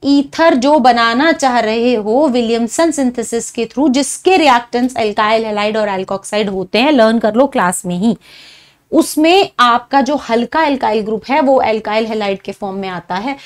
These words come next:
और जो बल्की alkyl ग्रुप है वो alkoxide के फॉर्म में आता है। रिएक्शन का मैकेनिज्म विलियमसन सिंथेसिस में एसएन टू रहता है, पर अगर तुमने इसका रिवर्स कर लिया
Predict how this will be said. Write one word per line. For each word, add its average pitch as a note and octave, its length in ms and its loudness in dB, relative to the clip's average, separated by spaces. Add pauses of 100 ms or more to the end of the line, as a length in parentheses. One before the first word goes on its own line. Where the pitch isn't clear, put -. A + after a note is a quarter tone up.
(180)
और B3 140 4
जो B3+ 120 4
बल्की B3 460 4
alkyl F#3+ 440 0
ग्रुप F#3 200 -4
है D4 80 0
वो B3+ 140 4
alkoxide F3 580 -4
के B3+ 120 -6
फॉर्म F3+ 220 -6
में F3+ 140 -6
आता E3 260 -10
है। E3 140 -8 (240)
रिएक्शन C4+ 460 2
का E4+ 100 2
मैकेनिज्म C4 600 0
विलियमसन C4 480 0
सिंथेसिस A3 580 -4
में A3+ 140 -4
एसएन A3 760 -4
टू E4+ 180 4
रहता F#3+ 340 0
है, A#3 200 -6 (360)
पर G#4 160 6 (100)
अगर C#4+ 280 6
तुमने C#4+ 380 6
इसका C4 340 0
रिवर्स A#3 480 4
कर A#3 200 2
लिया G#3+ 240 2